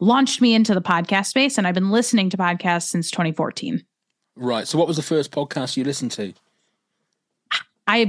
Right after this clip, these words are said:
Speaker 1: really wish I knew. It's something like either Radiolab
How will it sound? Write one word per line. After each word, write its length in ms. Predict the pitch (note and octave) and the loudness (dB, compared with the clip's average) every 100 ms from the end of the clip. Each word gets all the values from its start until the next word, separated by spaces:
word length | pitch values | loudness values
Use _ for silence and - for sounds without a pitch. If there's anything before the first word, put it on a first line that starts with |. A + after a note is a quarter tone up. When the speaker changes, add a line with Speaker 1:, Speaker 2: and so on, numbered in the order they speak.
| F#3 | 2
Speaker 1:
really 300 | F#3 B3 C4 | 4 4 4
wish 400 | C4 G#3 G3 - - | 2 2 0 -2 0
I 440 | F3 F3+ F3 F3 | 0 0 0 -2
knew. 340 | E3+ C#3+ - - | -2 -4 -8 -2
It's 180 | G#3+ G#3+ | 0 0
something 680 | - - C#4 D4+ E4 D#4+ D4+ | 0 2 2 2 2 4 4
like 440 | B3+ B3+ B3+ A#3+ - | 4 4 2 -2 0
either 320 | A3 G#3+ G#3 | 2 2 2
Radiolab 1000 | B3 D4 C#4 C4+ C4 B3 B3+ B3+ B3+ | 2 2 2 2 2 2 2 2 0